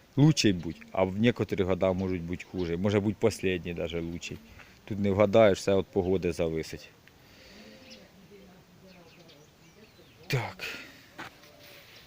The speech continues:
Ну що, до свидання. Підказуйте мені, може, в чому-то я не прав, чи,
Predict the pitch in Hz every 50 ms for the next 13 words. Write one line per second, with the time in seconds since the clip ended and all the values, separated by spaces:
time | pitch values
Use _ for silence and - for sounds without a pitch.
0 | - - - - - - - - - - - - - _ _ _ - - - -
1 | - - - - 101 - - 104 104 104 - 95 98 98 95 92 - - - -
2 | - _ - - _ - - - - _ _ _ _ _ _ _ _ - - _
3 | _ _ _ _ _ _ _ _ - - - - - - - _ _ _ _ _
4 | _ _ _ _ _ _ - 160 151 151 160 190 214 262 269 262 254 247 - -
5 | - - - - - - - - - - - - - - - 147 123 110 95 104
6 | 95 - 101 95 95 98 95 95 95 95 95 95 92 92 85 - - - 110 98
7 | 90 - - 92 92 90 90 92 87 - - 127 143 143 131 110 98 - - 92
8 | 87